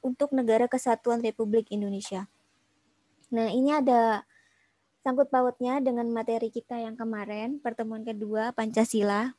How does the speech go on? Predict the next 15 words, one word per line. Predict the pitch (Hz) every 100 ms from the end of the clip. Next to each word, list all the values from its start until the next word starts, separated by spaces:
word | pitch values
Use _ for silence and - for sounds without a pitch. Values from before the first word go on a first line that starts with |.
| -
Bat-, | 202 - _ -
Bakti | 220 - 247 240
untuk | 233
Negeri. | 220 202 202 214 254 - _ _ _
Kenapa | 240 240 254
sih | 269 320 320
kita | 262 277 294 302 -
harus | 247 240 269 - -
belajar | 208 226 226 202 247 262 -
Pancasila | 233 233 240 240 233 226 240
sedini | - 220 233 226 226
mungkin? | 214 214 220 220 254 277 _ _ _
Kenapa | 240 262 311
sih | 302 349
pelajaran | - 262 226 233 233